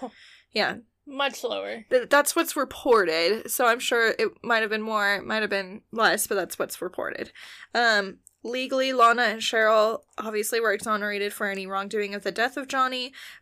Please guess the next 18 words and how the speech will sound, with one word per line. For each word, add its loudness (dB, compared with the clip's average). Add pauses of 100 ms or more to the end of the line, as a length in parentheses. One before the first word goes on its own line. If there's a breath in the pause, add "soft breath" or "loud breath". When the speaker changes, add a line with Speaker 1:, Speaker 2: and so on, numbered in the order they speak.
Speaker 2:
but 4
due -8
to -2 (140)
Lana's -4
public -2
fame -6
and -6
the -4
suit -6
that 2
Johnny's -6
family -10
filed, 0
people -4
obviously -4
had -10
some -6
opinions. -10